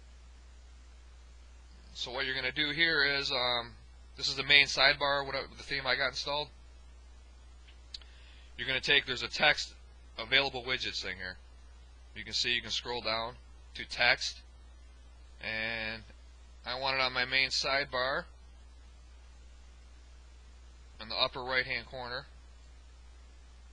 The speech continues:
Now all you're gonna do is post your code right there. That's a code you had, um, I told you to copy for your web form.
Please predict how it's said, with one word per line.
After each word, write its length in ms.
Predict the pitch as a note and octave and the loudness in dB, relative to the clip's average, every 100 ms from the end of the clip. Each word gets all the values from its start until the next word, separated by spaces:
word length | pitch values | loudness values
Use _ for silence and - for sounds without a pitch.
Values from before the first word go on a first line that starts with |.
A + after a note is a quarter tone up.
| - - - - - | -20 -20 -20 -20 -12
Now 80 | G#2+ | -4
all 100 | A#2 | -2
you're 80 | B2+ | 0
gonna 140 | C3 | -2
do 200 | C3+ C#3 | -2 -2
is 100 | C3 | -2
post 400 | - D3 D3+ - | -4 -4 -2 -2
your 240 | C#3+ C3+ C3 | -4 -6 -6
code 340 | - E3 E3 | -2 0 0
right 240 | C#3+ D#3 - | 0 -2 0
there. 300 | C#3+ D3 - - - - - - | 0 0 -4 -16 -20 -20 -20 -10
That's 200 | A2+ - | -8 -8
a 40 | |
code 320 | - C3+ C3+ C3 | -8 -8 -6 -6
you 120 | B2 | -6
had, 160 | B2 | -4
um, 260 | A#2 A#2 A#2 - | -4 -6 -8 -14
I 40 | B2+ | -14
told 200 | C#3 B2 | -12 -12
you 40 | |
to 60 | A#2 | -6
copy 440 | C3 A2+ A#2 C#3 - - - - - - - - | -2 -2 -2 -8 -10 -20 -20 -20 -20 -20 -20 -18
for 120 | - | -12
your 100 | A2+ | -8
web 200 | A2+ A#2 | -4 -4
form. 320 | - G#2+ B2 | -4 -10 -10